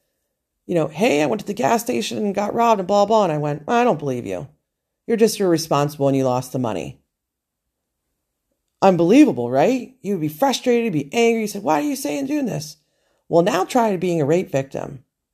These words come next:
or a survivor of molestation or domestic abuse and people saying, "Why didn't they leave?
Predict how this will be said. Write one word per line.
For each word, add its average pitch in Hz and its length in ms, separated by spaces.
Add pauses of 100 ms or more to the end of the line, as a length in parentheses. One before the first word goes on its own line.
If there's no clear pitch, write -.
(840)
or 175 160
a 160 40
survivor 175 680
of 131 100
molestation 151 880
or 151 140
domestic 147 480
abuse 147 420
and 127 100
people 151 260
saying, 135 420 (220)
"Why 208 160
didn't 254 180
they 220 160
leave? 196 500